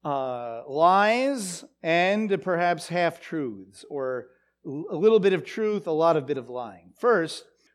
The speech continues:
when he says, "You surely shall not die," as we will learn, well, no one dies right away. In fact, it takes a long time for them to die. It takes a really long time when you read the genealogy, uh, in the fifth chapter, okay?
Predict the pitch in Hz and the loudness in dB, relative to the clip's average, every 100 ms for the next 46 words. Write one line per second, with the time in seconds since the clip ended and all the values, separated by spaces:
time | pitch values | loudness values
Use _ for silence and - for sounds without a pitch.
0 | _ - 190 190 196 202 180 - 311 220 | _ -4 0 2 2 -2 -4 -2 2 4
1 | 180 180 185 185 - 302 285 202 - 220 | 4 2 -2 -4 -4 -4 -4 -4 -4 0
2 | 208 190 170 143 160 175 143 131 143 170 | 2 2 0 2 4 4 4 0 -2 -2
3 | 165 175 156 151 190 165 143 151 160 _ | -2 -4 -2 -2 -2 -2 -4 -6 -10 _
4 | _ _ 156 165 220 - - _ _ 143 | _ _ 0 2 0 -6 -18 _ _ -2
5 | 190 269 185 156 151 139 156 160 143 170 | 0 0 0 0 0 0 0 0 0 -4
6 | 170 143 160 _ _ _ _ 170 165 139 | -6 -8 -16 _ _ _ _ -4 -4 -2
7 | 190 165 170 226 233 180 226 311 240 143 | -4 0 4 4 2 -2 -4 -4 -4 -4
8 | 143 135 135 131 135 113 101 73 _ _ | -6 -8 -8 -10 -14 -16 -18 -20 _ _
9 | _ _ - 226 180 160 269 403 269 170 | _ _ -4 0 0 0 0 2 2 2
10 | 147 143 123 113 139 151 143 185 220 151 | 0 -4 -14 -12 -8 -6 -4 -4 -4 -2
11 | 156 143 139 190 170 185 349 156 139 147 | 0 0 -4 -2 2 2 2 -2 -4 -6
12 | 180 - _ _ _ - 156 160 156 156 | -6 -12 _ _ _ -2 2 2 2 -2
13 | 202 - 220 339 - 156 233 - _ _ | -4 -2 -2 -2 -4 -4 -4 -12 _ _
14 | _ 139 131 147 175 | _ -16 -2 0 0